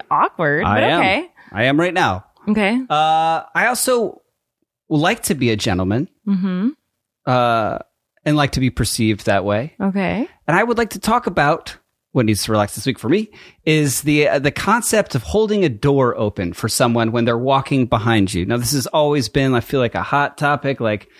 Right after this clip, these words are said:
Speaker 2: at what point, how close does the person behind you walking need to be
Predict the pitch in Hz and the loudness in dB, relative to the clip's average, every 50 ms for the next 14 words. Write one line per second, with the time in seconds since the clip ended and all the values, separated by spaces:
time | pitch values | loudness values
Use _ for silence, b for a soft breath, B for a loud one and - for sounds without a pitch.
0 | B B B B B - 135 135 - 156 165 165 156 - - 180 135 156 175 175 | B B B B B -2 0 0 2 2 2 0 0 0 -2 0 2 2 2 0
1 | - - - 165 165 165 156 - - 156 127 - 135 - - - 156 - - 131 | 0 -2 0 0 2 2 0 -2 -2 -2 -2 -2 -2 0 2 2 2 2 2 0
2 | 127 117 135 117 156 156 151 143 - 151 135 139 143 139 139 135 - 151 139 139 | 2 2 2 2 2 2 2 2 0 -2 0 2 2 2 0 0 -2 -2 0 2
3 | 123 120 143 175 196 165 - - 143 123 139 127 127 127 127 b | 2 2 2 0 0 -2 -4 -4 -2 0 2 2 0 0 -4 b